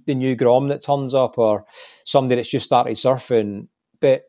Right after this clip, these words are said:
how about we educate them? Where did it get educated? It annoys me, people that just get annoyed at people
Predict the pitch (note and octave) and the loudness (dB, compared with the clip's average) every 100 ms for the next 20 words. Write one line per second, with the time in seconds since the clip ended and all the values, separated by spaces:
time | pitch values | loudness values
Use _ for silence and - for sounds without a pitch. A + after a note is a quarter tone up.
0 | _ _ _ - - - F3 E3+ D#3 B2 | _ _ _ -20 -12 0 2 4 2 4
1 | C3 D#3+ G3 E3+ D3 B2 G#2+ E3 D3+ F3 | 2 2 0 0 0 -2 -6 -4 0 2
2 | E3 D3+ C3+ C#3+ D#3 D#3+ D#3 B2 - D3 | 0 0 0 0 -2 -4 -2 -2 -4 -4
3 | C3+ C#3+ E3 F#3 F3+ D3+ D#3 C3+ A#2+ B2 | -4 0 2 2 -2 -4 -4 -4 -6 -6
4 | A#2 C3 A2 A#2 B2+ C3 C3+ C3 B2+ A#2 | -4 -4 -2 -2 0 -2 -4 -6 -4 -4
5 | G2+ | -4